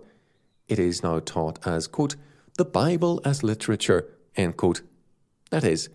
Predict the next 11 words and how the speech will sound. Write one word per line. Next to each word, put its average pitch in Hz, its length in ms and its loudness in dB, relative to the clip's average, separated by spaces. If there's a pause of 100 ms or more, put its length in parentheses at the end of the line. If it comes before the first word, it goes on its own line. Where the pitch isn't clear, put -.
(280)
the 139 80 -2
Bible 120 480 0
as 104 120 -2
a 101 40 -4
human 95 320 -2
resource 95 440 0
for - 140 -4
man's 85 300 -2
enjoyment. 95 520 -2 (1500)
This - 320 -4
utilitarian 80 920 0